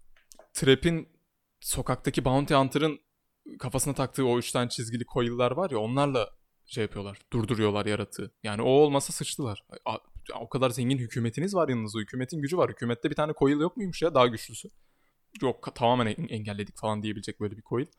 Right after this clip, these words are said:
Ya da işte, e, yapay zeka sahnesinde Poe böyle hemen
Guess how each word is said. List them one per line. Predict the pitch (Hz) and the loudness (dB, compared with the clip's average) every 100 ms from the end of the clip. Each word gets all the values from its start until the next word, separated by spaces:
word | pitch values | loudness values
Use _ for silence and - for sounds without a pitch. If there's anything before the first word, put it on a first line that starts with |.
| _ - | _ -2
Ya | 117 | 2
da | |
işte, | 120 - 131 - _ _ _ _ _ _ | 2 2 0 -4 _ _ _ _ _ _
e, | 117 | -8
yapay | 107 110 110 135 | -2 0 4 4
zeka | 127 120 110 | 4 2 0
sahnesinde | 117 107 - 107 98 _ _ _ | 0 -4 -6 -10 -16 _ _ _
Poe | 139 123 | 6 6
böyle | 127 127 | 6 4
hemen | 131 135 127 | 4 2 0